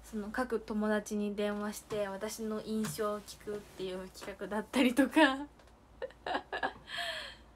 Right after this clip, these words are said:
そう。考えたんだけど、あと、お菓子作りしようかなとか、考えたんだけど、お菓子作りはする。電話するかは分かんない。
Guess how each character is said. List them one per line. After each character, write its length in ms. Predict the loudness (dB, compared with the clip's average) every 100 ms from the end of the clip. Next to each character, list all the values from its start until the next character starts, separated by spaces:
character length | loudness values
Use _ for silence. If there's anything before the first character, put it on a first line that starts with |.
| -20 -20 -20 -16
そ 60 | -12
う。 160 | -12 -14 -20 -20 -20 -20 -20 -20 -20 -20 -20 -20 -20 -20 -20 -20 -20 -20 -20 -20 -20 -20 -20 -20 -20 -20 -20 -2
考 80 | 0 4 6 4
え 60 |
た 120 | 4
ん 120 | 0 -2
だ 80 |
け 80 | -8
ど、 80 | -2
あ 20 |
と、 120 | 0
お 120 | 0 2
菓 140 | 2
子 120 | 2
作 240 | -2 -2 -2
り 120 | -4
し 120 | -6
よ 100 | -6
う 40 | -6
か 120 | -6
な 180 | -6 -8
と 140 | -10
か、 160 | -16 -16 -20 -20 -20 -20 -20 -20 -20 -20 -20 -20 -20 -8
考 120 | -4 0 0
え 80 | 0
た 160 | -4
ん 100 | -8
だ 80 | -8
け 100 | -8
ど、 360 | -6 -6 -6 -10 -18 -20 -20 -20 -20 -20 -16 -2
お 40 |
菓 180 | 4 6
子 120 | 6
作 260 | 4 4 2
り 80 |
は 140 | 2 -2
す 140 | -6
る。 120 | -10 -12 -12 -2
電 180 | 4
話 180 | 6 6
す 100 | 6
る 80 | 2
か 200 | 4 4
は 120 | 4
分 40 | 0
か 120 | -4
ん 80 | -4
な 80 |
い。 80 | -8